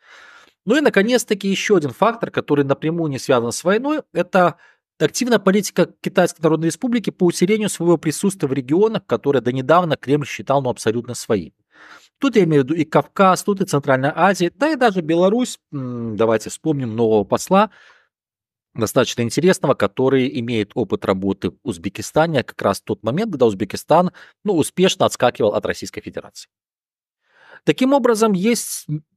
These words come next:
вот за последние два месяца накопилось, ну, как минимум шесть вот таких вот процессов, которые, точнее, не совпали. Ше-, шесть процессов, на которые как-то надо реагировать. И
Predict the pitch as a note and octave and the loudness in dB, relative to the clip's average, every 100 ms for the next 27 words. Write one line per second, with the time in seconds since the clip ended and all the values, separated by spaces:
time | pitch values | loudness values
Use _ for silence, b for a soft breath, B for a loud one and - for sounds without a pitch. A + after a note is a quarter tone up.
0 | _ C3+ D3 F3 E3+ - F#3+ D#3 B2+ B2 | _ -2 2 2 0 0 0 0 -2 0
1 | C#3+ F#3+ - C3+ - G#2 D#3+ D3 B2 F#3+ | 0 0 -2 -6 -4 -4 0 0 0 -2
2 | F3 - C#3+ B2 G2 - D3+ - G2+ - | -4 -4 -8 -8 -8 -2 -2 -2 -8 -10
3 | - G#2+ - A#2+ - F3 - G3 - B2+ | -10 -8 -4 -4 -2 -4 -2 -8 -6 -6
4 | C3+ C#3+ C#3+ C3+ - _ _ _ _ _ | -2 2 4 2 -2 _ _ _ _ _
5 | _ - B2 C#3+ C#3 - D3+ - C#3 A#2+ | _ -8 -4 -2 -2 0 -4 0 2 2
6 | G2 F2 _ _ _ _ _ - D3+ D3 | 2 -4 _ _ _ _ _ -2 -2 0
7 | E3+ - E3+ G#3 - D#3 C#3+ C#3 - A3+ | 0 0 0 0 -2 -2 -2 -2 0 0
8 | F#3 - C3+ C3+ C3 C3 B2 F#2 - - | 0 -2 0 0 2 0 0 -4 -14 -20
9 | - _ _ b b b b b b F3 | -20 _ _ b b b b b b 0
10 | G#3 G#3+ | 2 2